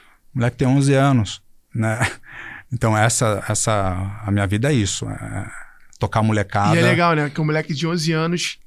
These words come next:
Speaker 2: quer falar sobre o que interessa pro cliente e não sobre o que ele vende pra poder vender. E a maioria dos negócios ficam falando só do produto que vende e não sobre o que interessa pro cliente. Então, olha como essa,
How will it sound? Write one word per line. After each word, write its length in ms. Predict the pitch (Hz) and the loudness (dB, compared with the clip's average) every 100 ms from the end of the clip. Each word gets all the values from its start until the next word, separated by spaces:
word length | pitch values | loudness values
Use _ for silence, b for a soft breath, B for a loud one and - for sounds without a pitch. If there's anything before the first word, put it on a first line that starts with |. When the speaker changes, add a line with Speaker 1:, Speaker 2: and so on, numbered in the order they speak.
| - | -16
Speaker 2:
quer 180 | - 160 | -6 -4
falar 380 | - 165 151 170 | 0 2 4 2
sobre 240 | 180 165 | 0 -4
o 20 | |
que 120 | - 180 | -4 -4
interessa 440 | 170 156 160 - | 0 0 0 -2
pro 140 | - | -6
cliente 480 | - 165 160 165 - | -6 -2 0 0 0
e 20 | |
não 120 | 156 160 | 0 0
sobre 220 | 165 175 | 0 -2
o 20 | |
que 100 | 180 | 0
ele 140 | 165 | 0
vende 320 | 147 160 160 - | 0 0 -2 -4
pra 100 | 147 | -6
poder 220 | 160 151 | -2 0
vender. 400 | 170 160 147 147 b b b b b | 0 0 0 -2 b b b b b
E 120 | 156 | -2
a 80 | 156 | 0
maioria 280 | 151 160 175 | 2 2 2
dos 140 | 170 | 2
negócios 560 | 185 170 156 170 170 - | 2 2 2 2 2 -2
ficam 380 | - - 180 165 | -4 -4 -4 0
falando 320 | 165 160 160 | 2 2 2
só 200 | - 165 | 0 0
do 80 | 160 | 0
produto 360 | 165 156 156 | 0 0 0
que 100 | - | 0
vende 560 | 139 147 156 156 156 - | 0 0 -2 -4 -8 -6
e 80 | 156 | -6
não 140 | 151 | -4
sobre 220 | 143 147 | -4 -4
o 20 | 151 | -4
que 80 | |
interessa 340 | 151 156 147 139 | -2 0 0 -2
pro 120 | 139 | -6
cliente. 380 | - 143 139 - | -2 -2 -2 -2
Então, 220 | 147 147 B B B B B | -2 -4 B B B B B
olha 200 | 151 165 | -2 0
como 180 | 175 170 | 2 2
essa, 260 | - 165 | 2 2